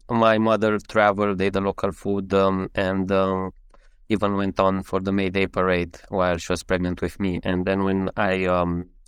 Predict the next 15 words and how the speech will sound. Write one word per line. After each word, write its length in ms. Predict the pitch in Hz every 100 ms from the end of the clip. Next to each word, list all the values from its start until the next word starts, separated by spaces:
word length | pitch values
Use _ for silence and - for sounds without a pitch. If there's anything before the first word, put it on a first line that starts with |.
| -
came 160 | 95 90
back, 300 | 131 - - _ - - _ - - - - - 131
uh, 140 | 110
when 160 | 101 98
she 160 | -
came 220 | 104 95
back 260 | 95 98 -
and 80 | 95
I 60 |
was 160 | 92 92
born, 240 | - 160
I 80 | 131
was 120 | 117
born 220 | - 104 101
blind. 360 | 92 90 90